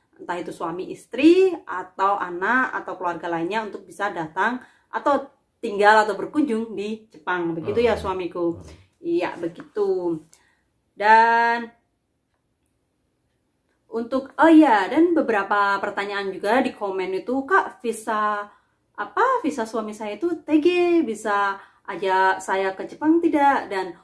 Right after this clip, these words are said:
Speaker 1: untuk visa T G itu visa yang non tenaga ahli ya, sayang?"
Speaker 2: Mm-mm.
Speaker 1: Jadi
Speaker 2: Ya, dia apa namanya, jenisnya ya
Speaker 1: kerja.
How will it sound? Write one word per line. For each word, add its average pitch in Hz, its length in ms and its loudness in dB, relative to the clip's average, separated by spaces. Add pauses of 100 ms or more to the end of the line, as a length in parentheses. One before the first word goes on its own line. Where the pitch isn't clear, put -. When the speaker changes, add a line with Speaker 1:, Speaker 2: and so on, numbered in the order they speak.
(140)
Speaker 1:
untuk 339 320 0
visa 214 260 -6
T 180 140 -10 (100)
G 180 100 -8 (360)
itu 233 320 -2
visa 214 400 -6
yang 214 340 -2 (460)
non 240 560 0
tenaga 202 340 -4
ahli 226 380 -2
ya, 175 80 -2
sayang?" 175 400 -8 (200)
Speaker 2:
Mm-mm. 104 300 -16
Speaker 1:
Jadi 190 320 2 (160)
Speaker 2:
Ya, 104 220 -10
dia 117 280 -10 (280)
apa - 180 -20
namanya, 151 300 -12 (1000)
jenisnya 123 540 -10
ya 120 200 -8 (520)
Speaker 1:
kerja. 226 400 -6